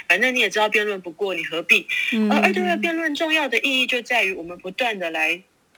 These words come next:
Speaker 1: 扣关，不断的来让全世界知道台湾的角色，而且台湾是一个独立自主的一个我们讲的政治实体，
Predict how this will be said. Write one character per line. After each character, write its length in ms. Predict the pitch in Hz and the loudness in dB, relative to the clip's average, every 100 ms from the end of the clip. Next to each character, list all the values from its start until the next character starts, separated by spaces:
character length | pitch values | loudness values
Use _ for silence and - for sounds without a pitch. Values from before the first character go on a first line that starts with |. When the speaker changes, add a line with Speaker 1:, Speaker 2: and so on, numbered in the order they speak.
| - | -10
Speaker 1:
扣 200 | - 233 | -6 -6
关， 300 | 208 196 190 | -2 -4 -4
不 140 | 196 | -8
断 240 | 180 226 196 | -6 -6 -4
的 100 | 165 | -4
来 160 | 156 | -4
让 160 | 165 180 | -4 -4
全 180 | 180 180 | -6 -6
世 120 | - | -8
界 160 | 175 165 | -12 -12
知 120 | - | -8
道 140 | 165 | -6
台 240 | 151 151 151 | -4 -4 -4
湾 220 | 175 170 | -6 -6
的 120 | 156 | -10
角 200 | - - | -10 -14
色， 220 | - 165 151 | -10 -8 -6
而 80 | |
且 140 | 165 160 | -8 -4
台 180 | - 180 | -2 -2
湾 160 | 202 | -4
是 160 | 196 214 | -4 -2
一 80 | 175 | -2
个 100 | 165 | -4
独 200 | 143 156 | -8 -8
立 120 | 175 | -8
自 200 | - 233 | -2 -2
主 220 | - 147 | -2 -6
的 120 | 147 | -4
一 80 | 147 | -4
个 140 | 156 143 | -4 -4
我 60 | |
们 100 | 143 | -6
讲 140 | - - | -10 -12
的 80 | - | -10
政 140 | 202 | -6
治 100 | 190 | 0
实 220 | - - | 2 2
体， 200 | 160 156 | 0 -4